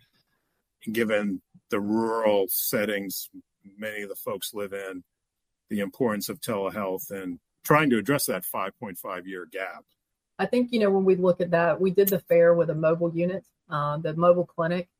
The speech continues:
Speaker 2: had an offering of medical services that could check such things as the A one C.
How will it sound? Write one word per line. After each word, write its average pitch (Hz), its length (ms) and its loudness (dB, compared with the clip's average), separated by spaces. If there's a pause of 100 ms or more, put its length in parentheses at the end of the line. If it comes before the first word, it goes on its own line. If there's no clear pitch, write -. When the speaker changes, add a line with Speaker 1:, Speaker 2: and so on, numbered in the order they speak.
(320)
Speaker 2:
had 160 200 0
an 156 100 0 (100)
offering 165 380 0
of 151 100 -6
medical 156 340 -4
services 160 680 -4
that 175 100 -6 (140)
could 151 140 -18
check 160 300 -2 (160)
such - 280 -8
things 160 320 -6
as 160 140 -6
the - 140 -6
A 160 100 -8
one 160 200 -4
C. 170 360 -4